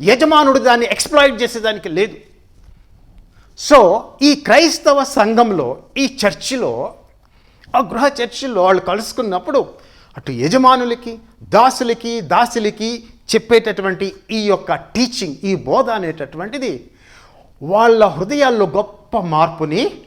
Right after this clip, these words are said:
కలుగా చేసింది. "నా దేహము దేవుని దృష్టికి పరిశుద్ధమైనది, దేవుని చేత నాకు ఇవ్వబడినటువంటి దేహము, దీన్ని నేను అపవిత్రపరుచుకునేదానికి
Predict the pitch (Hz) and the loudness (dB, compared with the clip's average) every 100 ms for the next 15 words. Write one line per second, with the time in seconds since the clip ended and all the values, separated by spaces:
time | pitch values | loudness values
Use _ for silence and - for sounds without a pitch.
0 | _ - 139 131 190 339 - - - _ | _ -6 -4 0 0 0 -6 -20 -20 _
1 | - 143 135 - 117 107 - _ - 120 | -12 -8 -8 -10 -12 -14 -20 _ -16 -4
2 | 143 175 139 190 208 190 139 143 147 139 | -2 -2 0 -2 -2 -6 -2 -2 -2 -6
3 | 123 - 123 143 277 330 - - - - | -12 -14 -10 -4 -2 -4 -8 -20 -20 -14
4 | 143 180 - 190 208 180 139 117 117 123 | -10 -8 -8 -4 -4 -2 -6 -8 -8 -10
5 | 139 - - _ 117 143 226 240 240 - | -10 -20 -20 _ -4 4 4 4 -2 -4
6 | 214 202 180 175 131 180 226 233 214 202 | -4 -2 -4 -6 -2 0 0 0 -2 -4
7 | 160 147 131 117 143 151 123 117 113 - | -6 -6 -6 -2 -2 -2 -6 -10 -12 -16
8 | - 120 156 185 170 156 156 160 226 233 | -20 -4 0 2 2 0 -4 -6 -6 -4
9 | 254 254 240 196 - - 156 135 131 131 | -6 -8 -6 -6 -8 -8 -6 -4 -4 -6
10 | 160 269 339 | -2 0 0